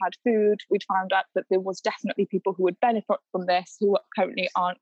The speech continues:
you know, maybe they just fall through the cracks of services that are already provided. Put it out, and then we,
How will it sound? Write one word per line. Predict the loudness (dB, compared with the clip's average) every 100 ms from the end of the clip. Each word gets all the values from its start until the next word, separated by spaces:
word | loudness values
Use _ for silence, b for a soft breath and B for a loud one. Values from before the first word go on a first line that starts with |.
| -4
you | -2
know, |
maybe | 0 -2 -2
they | -4
just | -4 -4
fall | -2
through | -2 -2 -2
the | -4
cracks | -6 -6 -4
of | -8
services | -4 -4 -2 -4 -2
that | 0
are |
already | 0 -2 -4
provided. | -4 0 0 0 -4 -6 _ -2
Put | 0
it |
out, | 0 0 -2 -8 -14 -6
and | -4 -4
then | -6 -6
we, | -8